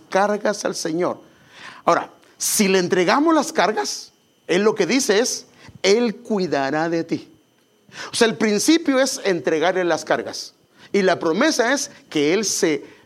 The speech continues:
me va a cuidar a mí. "Y no permitirá que los justos tropiecen y caigan, porque las cargas,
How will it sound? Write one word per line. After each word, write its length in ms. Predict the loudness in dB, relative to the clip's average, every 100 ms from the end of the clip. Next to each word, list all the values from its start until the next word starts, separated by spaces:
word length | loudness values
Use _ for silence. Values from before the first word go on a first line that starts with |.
| -2
me 160 | 0
va 100 | 2
a 60 | 0
cuidar 460 | 0 2 2 0 -6 -20 _ _
a 100 | -4
mí. 320 | 0 -2 -4 -18 -14 -2
"Y 200 | 2 2
no 540 | 2 2 4 4 2
permitirá 680 | 0 0 0 -2 0 0 -2 -6 -20 -6
que 140 | 0 0
los 260 | 0 -2
justos 500 | 2 2 2 -4 -6
tropiecen 600 | -4 -6 -4 -2 -2 -2
y 80 | -2
caigan, 320 | -2 -4 -6
porque 420 | -2 0 0 0
las 260 | -2 -2 -4
cargas, 460 | 0 0 0 -2